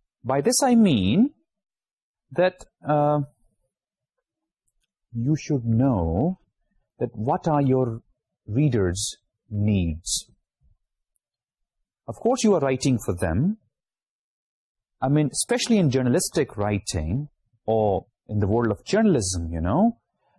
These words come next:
writers, very frankly speaking, don't write for themselves, actually. They write for others. They have something to tell,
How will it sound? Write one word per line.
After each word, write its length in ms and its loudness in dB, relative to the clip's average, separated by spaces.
writers, 960 -2
very 340 -6
frankly 300 -2
speaking, 560 -2
don't 340 0
write 320 -2
for 320 0
themselves, 680 -2
actually. 460 -12
They 140 0
write 360 -2
for 240 0
others. 500 -2
They 140 0
have 160 0
something 400 -2
to 100 -16
tell, 480 -2